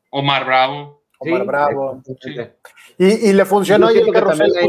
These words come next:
Speaker 2: justamente que, que, que estás comentando. El carrusel
Speaker 1: Sí.
Speaker 2: de se va uno y viene otro atrás. O sea, pero no te funciona para toda la vida.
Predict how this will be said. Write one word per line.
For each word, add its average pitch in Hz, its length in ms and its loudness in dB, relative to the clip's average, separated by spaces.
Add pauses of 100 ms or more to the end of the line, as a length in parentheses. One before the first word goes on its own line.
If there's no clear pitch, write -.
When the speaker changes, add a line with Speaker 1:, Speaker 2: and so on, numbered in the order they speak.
Speaker 2:
justamente 190 420 -4
que, 170 140 -6
que, 170 260 -2
que 160 80 -6
estás 165 360 -2
comentando. 170 840 -4
El 147 120 -14
carrusel 165 400 -2
Speaker 1:
Sí. 175 100 -8
Speaker 2:
de 170 160 0 (240)
se 160 160 0
va 196 200 4
uno 226 640 0
y 151 120 -16
viene 147 320 -6
otro 175 180 -2
atrás. 214 440 -4 (120)
O 233 60 -18
sea, 135 340 -6
pero 151 200 -6
no 190 160 -2
te 233 100 2
funciona 202 540 -4
para 147 240 -4
toda 165 200 -4
la 165 140 -2
vida. 185 320 -6